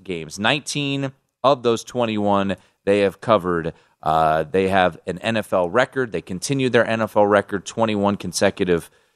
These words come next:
uh, preseason victories. And, uh, in, uh, in New England tonight,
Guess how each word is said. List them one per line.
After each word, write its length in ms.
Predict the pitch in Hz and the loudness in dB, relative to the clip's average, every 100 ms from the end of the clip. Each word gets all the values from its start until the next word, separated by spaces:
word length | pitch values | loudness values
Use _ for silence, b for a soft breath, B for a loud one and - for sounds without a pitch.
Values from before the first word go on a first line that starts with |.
| _ _ | _ _
uh, 220 | 80 80 | 2 2
preseason 720 | 76 - 117 - 107 92 87 80 | 2 2 2 2 -4 -4 -6 0
victories. 720 | 160 - 139 139 131 117 - b b - | 0 2 0 2 2 -2 -8 b b -2
And, 380 | 90 87 85 87 | 2 2 2 4
uh, 180 | 85 - | 4 4
in, 340 | 98 92 90 | 0 0 2
uh, 120 | 85 85 | 0 0
in 140 | 92 | 0
New 160 | 92 120 | 2 4
England 300 | 175 131 107 | 4 2 0
tonight, 360 | 104 90 95 | 0 2 0